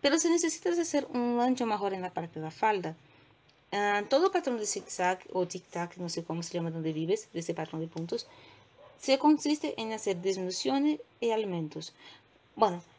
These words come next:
entonces, para hacer un ancho mejor, es muy sencillo. Yo siempre voy a poner puntos,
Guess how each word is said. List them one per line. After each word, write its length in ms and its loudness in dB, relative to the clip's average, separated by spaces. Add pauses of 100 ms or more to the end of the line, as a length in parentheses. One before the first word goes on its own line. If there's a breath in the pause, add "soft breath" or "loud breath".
entonces, 480 2 (160)
para 200 8
hacer 300 2 (100)
un 200 0 (140)
ancho 320 0
mejor, 360 -4 (180)
es 80 -8
muy 100 -6
sencillo. 460 -2 (600 loud breath)
Yo 160 2
siempre 320 -2
voy 160 2
a 100 2
poner 340 0 (260)
puntos, 540 -4